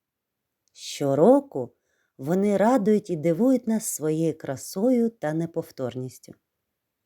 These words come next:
Зима радує нас новорічними святами і веселощами. Випадає багато білого, пухнастого снігу.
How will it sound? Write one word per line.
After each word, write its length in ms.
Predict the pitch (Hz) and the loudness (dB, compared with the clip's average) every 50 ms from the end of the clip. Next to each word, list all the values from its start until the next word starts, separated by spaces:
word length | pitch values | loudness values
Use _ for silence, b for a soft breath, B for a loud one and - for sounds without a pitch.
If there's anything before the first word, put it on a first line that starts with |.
| _ _ _ _ _ _ | _ _ _ _ _ _
Зима 540 | 143 139 139 175 185 190 202 220 277 311 311 _ _ | -10 -2 0 2 2 4 4 2 2 0 -4 _ _
радує 420 | 175 170 180 208 214 180 165 156 | -2 0 2 2 2 4 2 2
нас 280 | 151 151 147 147 - - | 2 0 -4 -4 -6 -6
новорічними 680 | 165 156 147 175 185 226 262 262 - - 156 131 127 131 | -6 0 2 2 2 2 0 -4 -6 -8 -6 -6 -6 -8
святами 580 | - - - 151 143 - 226 262 269 226 175 | -10 -8 -6 -8 -6 -4 -4 -2 0 0 0
і 60 | 131 120 | 0 -2
веселощами. 840 | 117 123 117 - 156 156 156 151 156 156 - - 143 139 135 156 _ _ _ _ _ _ _ _ _ _ _ _ _ _ | -4 -4 -6 -4 -4 -4 -2 -2 -4 -4 -6 -10 -10 -10 -10 -12 _ _ _ _ _ _ _ _ _ _ _ _ _ _
Випадає 500 | - 127 160 160 160 165 151 180 175 175 | -2 -2 -2 0 0 2 2 4 4 4
багато 520 | 165 147 151 156 139 156 175 170 - 165 151 | 4 2 0 0 2 0 -2 -2 0 -4 -4
білого, 680 | 135 127 113 151 165 202 226 226 190 156 131 131 131 127 | -4 -4 -4 -2 2 2 2 2 2 0 -2 -2 -4 -4
пухнастого 1000 | _ _ 160 160 - - 160 151 156 170 208 247 247 - _ - 226 - 220 | _ _ -6 -6 -6 -6 -4 -2 0 0 -2 -2 -4 -8 _ -10 -8 -6 -6
снігу. 560 | 202 - - 185 170 160 143 123 98 110 110 | -8 -8 -6 -2 -2 -2 -2 -2 -6 -12 -16